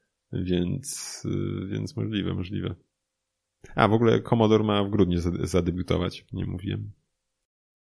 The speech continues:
A co do samego s-, jeszcze Death Stranding, to tam chyba, y, takie dosyć, y, mieszane opinie jednak tam były.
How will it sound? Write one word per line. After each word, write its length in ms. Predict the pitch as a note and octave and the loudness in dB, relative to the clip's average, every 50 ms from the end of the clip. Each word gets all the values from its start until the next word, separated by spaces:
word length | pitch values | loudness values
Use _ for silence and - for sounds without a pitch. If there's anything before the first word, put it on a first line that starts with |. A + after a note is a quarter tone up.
| _ - | _ -4
A 140 | - G#2 G#2 | -2 -2 -2
co 120 | - - | 0 0
do 100 | A#2+ A#2 | -2 -2
samego 360 | A2 - A#2+ A2+ A2 A2 G#2+ | 0 0 -2 0 2 2 2
s-, 220 | G#2 G2+ - - - G#2 G2+ G2 | 0 0 -4 -6 -4 -2 -2 -2
jeszcze 380 | F#2+ G2 - - - G2+ G2 F#2 | -2 -2 -4 -2 0 0 0 4
Death 160 | G2 G2+ - | 2 2 0
Stranding, 420 | - - A2 F#2+ F#2 F#3 A2 A#2 - | 2 2 2 4 4 2 0 -2 -4
to 80 | - | -4
tam 160 | - - D3+ | -4 -4 -4
chyba, 580 | D3+ - C3 B2 B2+ B2 B2+ B2+ B2+ C3+ C3 C3 B2 A#2 A#2+ B2 B2 C3 | -4 -6 -4 -2 0 0 0 0 -2 -2 -4 -4 -4 -4 -4 -4 -6 -6
y, 40 | |
takie 260 | B2+ - A#2 - - B2 | -6 -6 -6 -4 -4 -4
dosyć, 400 | A#2+ A#2+ - C#3+ C#3 - - D3+ | -2 -2 -4 -4 -8 -6 -4 -2
y, 320 | D3 D#3 D#3+ E3+ F3 F#3 F#3 F#3+ F#3 - - - G3 F#3 F#3 F#3 F#3 F3 E3+ E3+ | 0 2 2 0 0 -2 -2 -4 -6 -6 -6 -8 -8 -6 -6 -6 -6 -6 -6 -4
mieszane 360 | E3+ F3 E3+ - - - F#2+ F2+ | -4 -4 -2 0 0 2 2 0
opinie 280 | F2 - - F#2 F#2 | 0 0 -4 -2 0
jednak 240 | F#2 F2+ F2+ F2+ - | -2 -2 -2 -4 -6
tam 160 | - G2 F#2 | -6 -6 -4
były. 260 | F2+ F2+ F2 F2+ F2 | -4 -2 -2 -4 -6